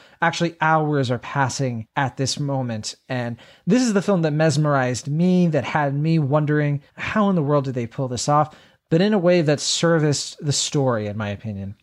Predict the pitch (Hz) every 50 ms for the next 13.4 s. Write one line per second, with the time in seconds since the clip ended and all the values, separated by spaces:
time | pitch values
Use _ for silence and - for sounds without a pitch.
0 | _ - 160 170 170 156 165 156 - 196 180 156 - 170 156 143 135 123 139 202
1 | 226 196 190 - - 214 214 - - 220 190 196 208 208 196 - - - _ _
2 | - 151 - 151 143 - - 170 170 170 165 156 127 139 139 123 135 117 110 -
3 | - - - 165 160 160 160 160 156 160 - - - - - - - 165 165 147
4 | 208 202 202 220 214 208 190 165 139 - _ _ - - 622 - - - - -
5 | - - - - 180 180 185 196 208 202 202 185 156 165 151 - 165 147 139 131
6 | 131 120 107 101 107 - - 160 147 - 160 - - 156 151 147 139 135 - -
7 | - - - - 165 165 190 202 214 214 208 196 - 175 175 156 143 147 143 131
8 | - 147 135 - 135 120 - - - 135 123 113 123 135 156 165 170 170 165 160
9 | - - 139 135 139 135 117 139 135 127 123 120 139 120 - - - - - 147
10 | 151 165 160 160 160 151 147 - 151 147 147 143 143 147 147 123 131 - - -
11 | 147 147 143 147 143 143 - _ - 147 143 127 139 139 139 135 127 143 139 135
12 | 135 139 139 147 143 143 156 156 156 143 151 135 - - - 151 151 151 127 131
13 | 143 143 139 135 131 - -